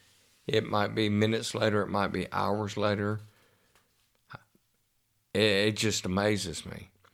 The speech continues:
It, it's sort of like if, you know, you're trying to think of somebody's name and you go, "Oh, man, I, I know who it is. I, oh, I j-, I just can't think of it. I can't think of it." And then hours later, boop,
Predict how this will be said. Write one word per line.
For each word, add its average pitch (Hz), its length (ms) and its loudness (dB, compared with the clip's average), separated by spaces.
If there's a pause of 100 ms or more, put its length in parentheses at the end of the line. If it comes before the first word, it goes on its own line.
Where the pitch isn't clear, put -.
(180)
It, 110 160 4 (100)
it's 110 200 0
sort 127 240 2
of 104 120 0
like 92 440 0
if, 95 280 -4 (960)
you 101 140 -4
know, 92 120 2
you're 92 200 2
trying 107 400 0
to 107 60 -2
think 104 320 -2
of 95 80 -2
somebody's 87 520 -2
name 87 640 -2
and 87 180 -6
you 87 80 -4
go, 85 200 -6 (160)
"Oh, - 220 -6
man, - 460 -12 (760)
I, 104 140 0 (100)
I 104 100 -4
know 113 240 0
who 120 180 0
it 120 100 -2
is. 135 140 -4
I, 117 260 -6
oh, - 240 -8
I 104 200 -6
j-, - 180 -12 (100)
I 107 100 -6
just 101 280 -4
can't 92 260 -8
think 120 240 -6
of 123 160 -4
it. 95 60 -4
I 95 60 -6
can't - 300 -8
think 117 280 -6
of 120 160 -6
it." 120 140 -8 (540)
And 101 100 -2
then 98 120 2
hours 98 460 2
later, 95 340 2
boop, - 280 4